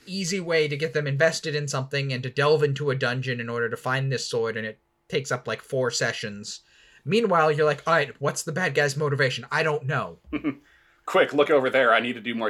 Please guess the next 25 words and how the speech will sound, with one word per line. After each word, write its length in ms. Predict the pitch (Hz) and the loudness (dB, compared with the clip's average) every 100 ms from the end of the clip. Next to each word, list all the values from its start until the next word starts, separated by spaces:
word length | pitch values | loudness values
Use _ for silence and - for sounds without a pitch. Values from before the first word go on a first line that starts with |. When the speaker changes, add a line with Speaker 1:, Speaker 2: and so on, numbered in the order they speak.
| - | -4
Speaker 2:
more 240 | 131 120 113 | -6 -4 -4
story. 420 | - 117 101 98 151 | -2 0 0 -2 0
Speaker 1:
Yeah, 240 | 160 110 | 0 0
it, 280 | 127 147 196 | 0 0 0
essentially, 420 | - 220 - 175 | 4 6 6 -2
fetch 380 | - 185 - - | 0 -2 -4 -8
quests 320 | 180 156 - | -2 -2 -2
are 180 | 151 151 | -2 -2
fantastic 920 | 135 160 135 - - 139 139 - 135 - | -2 -2 -4 -6 -6 -4 -4 -4 -6 -4
for 120 | 135 | -4
that, 280 | 123 95 - - | -4 -6 -10 -14
because 480 | 123 135 120 - - _ _ _ _ _ _ _ 160 123 | -4 -2 -2 -6 -12 _ _ _ _ _ _ _ -18 -10
you 400 | 131 135 165 170 | -4 -4 -2 -4
can 340 | 180 160 147 139 | -4 -6 -6 -10
send 600 | - - - 160 147 139 | -14 -10 -4 -2 -4 -8
people 240 | 151 147 | -4 0
off 300 | 131 131 - | 0 0 -4
to 100 | 135 | -10
do 220 | 120 117 | -8 -8
things 480 | 113 117 110 110 110 | -4 -4 -4 -10 -8
and 160 | 127 120 | -8 -6
just 180 | 117 | -6
sort 160 | - 120 | -2 -2
of 240 | 113 110 | -2 -6
write 440 | 120 120 113 110 | -10 -4 -2 -2